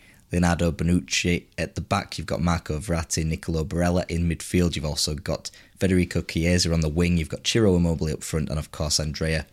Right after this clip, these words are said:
Belotti up front. It is a squad that is right on the median age for its average age, but the likes of Chiellini at thirty-six, Sirigu, the backup goalkeeper, at thirty-four,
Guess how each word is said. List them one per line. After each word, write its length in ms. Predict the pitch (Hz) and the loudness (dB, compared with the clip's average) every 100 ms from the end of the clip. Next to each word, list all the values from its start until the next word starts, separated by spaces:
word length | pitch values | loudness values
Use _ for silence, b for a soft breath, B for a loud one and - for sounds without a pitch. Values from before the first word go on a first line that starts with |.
| - | -6
Belotti 420 | 80 78 - 78 | -2 -2 0 -2
up 140 | - | -4
front. 200 | - 73 | -4 -2
It 80 | 62 | 0
is 120 | 95 | 2
a 60 | 104 | 2
squad 340 | - 101 101 | 0 2 0
that 100 | - | 0
is 100 | 85 | -2
right 240 | 90 98 98 | -2 0 2
on 140 | 104 | 4
the 40 | 90 | 4
median 460 | 90 98 87 82 | 6 4 4 0
age 360 | - 85 80 - | 0 0 0 -2
for 340 | - 85 80 - B B | -2 0 0 -4 B B
its 180 | 85 | 0
average 360 | 85 82 80 - | 0 0 -2 0
age, 220 | 82 85 | 0 -2
but 120 | - | -4
the 40 | 73 | -6
likes 300 | 78 - - | -6 -4 -4
of 100 | - | -4
Chiellini 480 | - 78 78 85 85 | -6 -4 0 2 0
at 100 | - | -2
thirty-six, 680 | - 82 80 - 78 - - | -4 -2 -2 -4 -4 -6 -4
Sirigu, 580 | - 92 95 98 92 | -2 0 2 2 2
the 140 | 82 78 | 0 -4
backup 340 | 76 82 - | -4 -8 -8
goalkeeper, 420 | - 87 - 82 - | -2 -2 0 -4 -6
at 80 | |
thirty-four, 640 | - 82 73 - - 82 | -8 -6 -4 -4 -4 -4